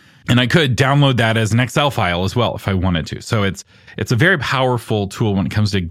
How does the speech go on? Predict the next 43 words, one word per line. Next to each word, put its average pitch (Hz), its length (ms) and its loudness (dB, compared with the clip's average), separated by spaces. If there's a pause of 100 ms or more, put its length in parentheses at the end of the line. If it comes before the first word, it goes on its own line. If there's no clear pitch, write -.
(140)
getting 107 280 2
into 92 260 0
the 78 100 -2
data. 76 400 -4 (480)
Although 143 160 2
I 151 120 4
imagine 220 360 2
for 139 160 -2
most 120 340 0
authors, 110 400 -2
you 156 80 -2
don't 208 140 0
really 139 200 2
need 117 340 4
to 90 420 0 (300)
use 110 200 4
a 98 40 2
spreadsheet 101 640 -2
to - 140 -6
torture 92 400 -4
this 82 160 -4
data. 92 320 0 (200)
<laughs> 127 160 0
Just 156 260 0
looking 139 300 0
at 107 160 0
the, 80 160 -2 (480)
uh, 98 140 -2
graphs 104 460 0
and 101 120 2
charts - 400 -2
right 101 180 -2
there 98 120 0
in 92 80 0
Google 92 260 0
Forms 90 420 -2
is 85 120 -2
sufficient. - 580 -8
Again, 101 320 2
we 127 160 2
don't 160 200 4
have 123 420 2
complicated 92 800 0